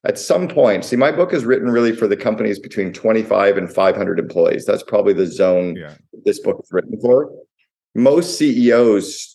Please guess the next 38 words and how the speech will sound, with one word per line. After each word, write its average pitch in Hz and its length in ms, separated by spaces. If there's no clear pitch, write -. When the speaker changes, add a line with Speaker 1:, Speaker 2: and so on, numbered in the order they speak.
Speaker 1:
start - 480
to 117 80
get 104 200
to 110 100
a 101 100
point 110 240
that - 100
they 107 120
don't 120 160
have 110 180
time 110 380
to 101 80
grow 85 240
people. - 400
They 85 100
don't 117 140
have 110 140
time 104 340
to 95 60
spend 107 360
with 110 160
people 82 480
'cause 104 160
they're 104 120
managing 104 500
six 98 300
or 101 40
seven 92 320
areas. 127 600
That's 147 300
really 110 380
when 92 220
you 87 80
need 95 220
the 80 80
C 95 280
O 78 160
O, - 400